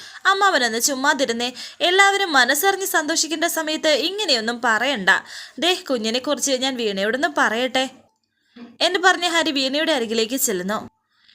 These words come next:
വീണയുടെ അരികിൽ തന്നെയായിരുന്നു ആലീസും, ആ, ബെന്നിയും. ആലീസ് ഇപ്പോൾ വീണയോട് പറയുന്നു, "അതെന്ത് പണിയാ വീണയെ കാണിക്കുന്നത്? കുഞ്ഞിന് ചൂട്, ചൂണ് കൊടുക്കാൻ, ചൂട് കൊടുക്കാൻ ഹരിയെ പോകാൻ എന്തിനാണ് അനുവദിച്ചത്? ഹരിയെ മോളുമായിട്ട്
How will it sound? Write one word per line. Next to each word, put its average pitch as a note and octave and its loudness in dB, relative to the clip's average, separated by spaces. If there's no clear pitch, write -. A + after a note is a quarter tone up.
വീണയുടെ F#4 2
അരികിൽ D#4 2
തന്നെയായിരുന്നു E4 4
ആലീസും, C4 2
ആ, B3 4
ബെന്നിയും. A3+ 0
ആലീസ് E4+ 4
ഇപ്പോൾ G#4 4
വീണയോട് D#4 0
പറയുന്നു, B3+ 0
"അതെന്ത് B3 0
പണിയാ A3+ -2
വീണയെ G#3+ -4
കാണിക്കുന്നത്? G#3 -2
കുഞ്ഞിന് F4 -2
ചൂട്, D4+ 0
ചൂണ് E4 -2
കൊടുക്കാൻ, C#4+ 0
ചൂട് D#4+ 0
കൊടുക്കാൻ C4+ 2
ഹരിയെ E4+ 0
പോകാൻ C4 0
എന്തിനാണ് C#4 -2
അനുവദിച്ചത്? A3 -2
ഹരിയെ D#4 4
മോളുമായിട്ട് F4 2